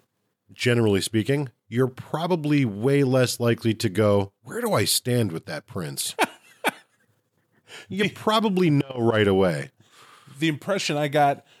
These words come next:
Speaker 2: was, number one, if, just by that description,
Speaker 1: Mm-hmm.
Speaker 2: if your prince can be anywhere
Speaker 1: Yeah.
Speaker 2: walking amongst you, you're not gonna break the fucking masquerade.
Speaker 1: Right.
Speaker 2: You're not gonna do it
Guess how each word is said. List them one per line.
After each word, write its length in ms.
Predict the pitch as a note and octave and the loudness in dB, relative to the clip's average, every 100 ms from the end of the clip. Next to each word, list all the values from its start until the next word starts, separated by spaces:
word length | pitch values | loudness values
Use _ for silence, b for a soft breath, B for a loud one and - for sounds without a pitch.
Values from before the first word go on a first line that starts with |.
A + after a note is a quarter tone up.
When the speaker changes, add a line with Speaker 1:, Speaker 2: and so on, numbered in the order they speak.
| b | b
Speaker 2:
was, 380 | C3 C3+ A#2 - _ _ _ _ _ _ _ _ _ _ _ _ _ _ - | -2 -2 -2 -6 _ _ _ _ _ _ _ _ _ _ _ _ _ _ -4
number 240 | E3+ C#3+ | 0 2
one, 380 | C#3+ D#3 A2+ A2+ | 2 2 0 -4
if, 220 | C#3 B2 - C#3+ | -6 -8 -8 -10
just 320 | C#3 E3 - D3+ | -4 -2 -2 0
by 100 | D#3 | 0
that 140 | C#3+ | 0
description, 520 | B2 - C#3 B2 - | -2 -2 -2 -2 -4
Speaker 1:
Mm-hmm. 200 | F#2 F#2+ | -2 0
Speaker 2:
if 160 | C3 - | 0 0
your 100 | G3+ | -4
prince 320 | - F#3 E3+ | -2 -6 -4
can 140 | D#3+ C3+ | -4 -2
be 180 | C#3 | -4
anywhere 520 | C3+ C3+ B2 G#2+ F#2+ F#2 _ _ _ - | -2 0 0 0 -4 -10 _ _ _ -4
Speaker 1:
Yeah. 140 | G2+ | 0
Speaker 2:
walking 260 | B2+ B2+ C#3 | 2 2 0
amongst 400 | A#2 A#2 C3 - | 0 0 -2 -2
you, 180 | D#3 D#3+ _ b b b | -2 -4 _ b b b
you're 160 | - F3 | -4 0
not 260 | F3+ F#3 - | 2 0 0
gonna 160 | D#3+ | -2
break 300 | B2 D#3+ D#3 | -2 -4 -6
the 60 | - | -6
fucking 340 | - D#3+ C#3 | -4 -2 -2
masquerade. 680 | C3+ C3+ B2 - A#2+ B2 G2 | 0 0 -2 -2 0 0 2
Speaker 1:
Right. 260 | F#2+ E2+ D#2 B - | 0 0 -4 B -4
Speaker 2:
You're 100 | C3 | 0
not 220 | D3 C#3+ | 0 0
gonna 200 | C3+ A2+ | -2 -4
do 220 | G#2 G3+ | -2 -2
it 120 | G#2+ | -2